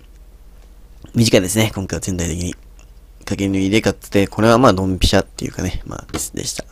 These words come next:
で、第五試合、斉藤亮対高木慎吾と。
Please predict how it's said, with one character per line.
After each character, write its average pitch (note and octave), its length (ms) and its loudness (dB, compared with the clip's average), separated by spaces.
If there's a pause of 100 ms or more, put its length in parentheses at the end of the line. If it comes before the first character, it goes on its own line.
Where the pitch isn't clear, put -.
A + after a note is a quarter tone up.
(120)
で、 A#2 200 8
第 A2 200 8
五 G#2 100 6
試 F#2+ 160 4
合、 D2+ 60 4
斉 G#2 260 6
藤 G2+ 220 2
亮 G2 140 2
対 G#2+ 140 2
高 E2+ 160 -4
木 F2 80 -8
慎 - 180 -6
吾 - 80 -10
と。 - 100 -14